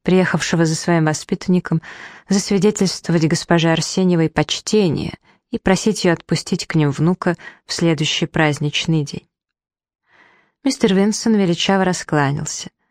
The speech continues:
Дома их встретила глубокая тишина. Бабушка уже спала. В пустых, слабо освещенных комнатах разными голосами отстукивали время часы. Когда Миша уже лежал в постели, вспоминая театр и Мочалова,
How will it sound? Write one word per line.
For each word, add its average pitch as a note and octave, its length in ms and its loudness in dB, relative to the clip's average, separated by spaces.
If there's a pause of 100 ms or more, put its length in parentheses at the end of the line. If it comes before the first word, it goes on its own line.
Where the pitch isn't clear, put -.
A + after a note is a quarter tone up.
(440)
Дома F3+ 280 4
их E3+ 80 -2
встретила E3 500 0
глубокая D#3 580 0
тишина. E3 560 -6 (600)
Бабушка D3+ 500 0
уже C3+ 160 -2
спала. - 520 -6 (500)
В - 140 -18
пустых, - 380 -2
слабо E3 320 2
освещенных D#3+ 680 0
комнатах F3 580 0 (320)
разными D#3 420 2
голосами D#3+ 500 2
отстукивали D3+ 640 -2
время C#3+ 320 0
часы. - 440 -8 (1080)
Когда F3+ 300 4
Миша F#3+ 280 2
уже F3+ 160 2
лежал E3+ 300 2
в - 120 -8
постели, F3 560 0
вспоминая D#3+ 580 2
театр D#3+ 400 0
и - 20 2
Мочалова, E3 640 0